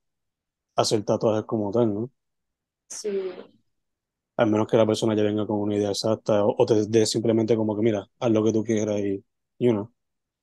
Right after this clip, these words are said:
Speaker 1: Pero como quiera, e-, es ese momento que tienen que tener la colaboración, el diálogo, porque si no,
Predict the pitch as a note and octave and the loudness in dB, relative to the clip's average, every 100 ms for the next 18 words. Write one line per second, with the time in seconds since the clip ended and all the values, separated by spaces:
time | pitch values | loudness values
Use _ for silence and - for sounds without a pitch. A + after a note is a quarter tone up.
0 | _ - B2 A#2 A2+ C3+ C3 A2+ - B2+ | _ 4 6 6 4 6 6 6 4 2
1 | A#2+ B2+ B2+ B2 A#2 A2+ A2 A2+ A2+ A2+ | 4 4 4 4 2 0 -2 -2 0 0
2 | A2 G#2+ _ _ _ _ _ _ _ _ | 0 -4 _ _ _ _ _ _ _ _
3 | A#2 G#2+ G#2+ G#2 G2+ F#2 A#2 G#2+ G2+ A2 | 0 2 4 2 2 0 -2 -2 2 2
4 | G#2 G2 G2+ G2 G#2 G2+ G#2+ | 2 -2 -6 -8 -8 -8 -8